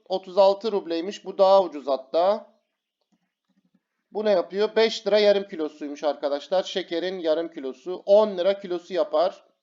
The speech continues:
Konserve fiyatlarına da bakıyoruz. Mısırlar. Mısırın,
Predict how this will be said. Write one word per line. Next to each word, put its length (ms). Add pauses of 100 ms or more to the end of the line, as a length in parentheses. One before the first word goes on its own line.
(1080)
Konserve 640
fiyatlarına 680
da 120
bakıyoruz. 840
Mısırlar. 1040 (1900)
Mısırın, 600